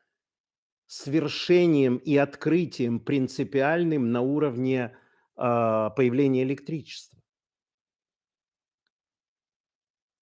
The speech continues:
Мы стали быстрее развиваться, мы стали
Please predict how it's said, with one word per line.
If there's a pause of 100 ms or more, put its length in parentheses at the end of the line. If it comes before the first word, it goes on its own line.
(720)
Мы
стали
быстрее
развиваться,
мы
стали